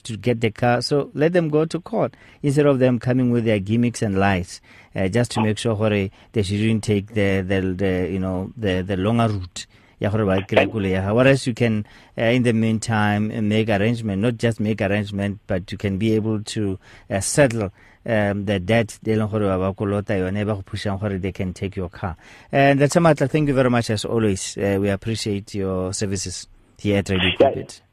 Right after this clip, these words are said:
Speaker 2: Yeah, in, in short, I can say those who have got issues with the estate agents or property developers, those who are buying properties or selling, and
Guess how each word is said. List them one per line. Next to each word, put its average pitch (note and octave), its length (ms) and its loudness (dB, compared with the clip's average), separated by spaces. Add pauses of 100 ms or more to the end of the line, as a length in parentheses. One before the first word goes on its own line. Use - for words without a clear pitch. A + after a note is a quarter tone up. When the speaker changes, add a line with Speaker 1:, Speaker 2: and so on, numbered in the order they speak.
(320)
Speaker 2:
Yeah, A#3+ 80 6 (100)
in, A3+ 140 -4 (140)
in D#3+ 120 0
short, D#3+ 220 4 (420)
I A2 140 4
can G2 200 -8 (120)
say A2+ 360 6
those B2 260 6
who C3+ 80 6
have A2 80 0 (100)
got - 260 2
issues - 340 0
with - 160 -6
the - 200 0
estate - 320 2
agents - 300 2 (260)
or F3 180 4
property - 460 -2
developers, - 500 2 (300)
those A2 180 4
who A#2 120 6
are F#2 140 6
buying G2+ 220 2
properties - 560 -2
or - 160 -6
selling, A2+ 260 4 (840)
and C3+ 220 4